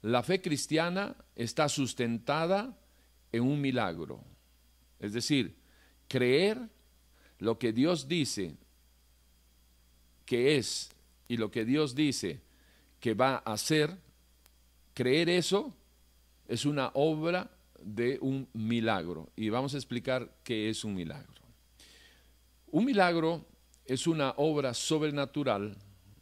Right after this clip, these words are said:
de parte de Dios hacia su creación, específicamente y puntualmente hacia sus criaturas. La máxima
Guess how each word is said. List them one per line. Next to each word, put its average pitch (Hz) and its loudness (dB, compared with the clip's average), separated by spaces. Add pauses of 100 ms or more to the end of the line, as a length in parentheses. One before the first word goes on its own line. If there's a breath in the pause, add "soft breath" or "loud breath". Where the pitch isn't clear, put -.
(120)
de 104 -2
parte 127 -2
de 104 0
Dios 123 -2 (840 soft breath)
hacia 117 0
su - -4
creación, 85 -6 (440)
específicamente 135 -4 (640 soft breath)
y 90 -8
puntualmente 156 -4 (140)
hacia 123 -4
sus 117 -6
criaturas. 127 -2
La 87 -8
máxima 98 -6